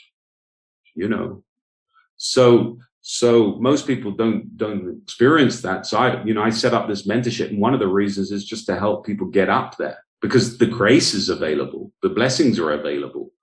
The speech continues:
but we've got blocks in our minds on the one hand,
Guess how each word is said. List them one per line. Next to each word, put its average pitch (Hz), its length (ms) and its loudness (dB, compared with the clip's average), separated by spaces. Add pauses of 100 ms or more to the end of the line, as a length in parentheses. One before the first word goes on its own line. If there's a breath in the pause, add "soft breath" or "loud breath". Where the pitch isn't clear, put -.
(680)
but 92 160 -2
we've 117 200 2
got - 360 -2
blocks 127 420 -2
in 98 100 -4
our 87 140 -4
minds 90 840 -4 (100)
on 90 120 -8
the 85 60 -6
one 107 300 0
hand, 90 420 -4